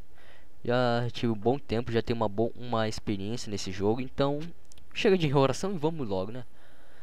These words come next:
Aqui, aqui tá pedindo pra eu passe-, se eu quero passar os tutoriais ou não. Eu não vou passar o tutorial porque tem algumas coisas que eu ainda não sei ainda.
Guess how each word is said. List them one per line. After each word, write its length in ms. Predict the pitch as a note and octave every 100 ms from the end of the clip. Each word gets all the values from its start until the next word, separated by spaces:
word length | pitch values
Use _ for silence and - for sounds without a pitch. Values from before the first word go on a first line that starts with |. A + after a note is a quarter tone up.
| - - -
Aqui, 640 | - - B3+ A3+ F#3+ C#3 B2 - - - - - - B2 - D3+
aqui 180 | - -
tá 140 | -
pedindo 260 | - B2+ A#2+
pra 180 | A#2 G#2
eu 380 | G#2 G2+ F#2+ F#2+
passe-, 220 | G#2 A2+
se 160 | - A2+
eu 80 |
quero 220 | - G#2+ G#2
passar 260 | A2 -
os 120 | A2
tutoriais 500 | - - A#2 G#2 G2+
ou 100 | A2+
não. 340 | B2 B2+ C3+ G3 - - -
Eu 80 | D3+
não 80 |
vou 100 | D#3
passar 280 | D3+ A#2 B2
o 20 |
tutorial 460 | A#2 A#2+ - A#2 B2+
porque 260 | - - C3
tem 100 | C3
algumas 300 | A#2+ A#2+ -
coisas 180 | A2
que 80 | G#2
eu 40 | G2+
ainda 200 | G2 F#2+
não 300 | G2 A2 A2+
sei 420 | - G#2+ A2+ C3
ainda. 400 | G2 G#2+ B2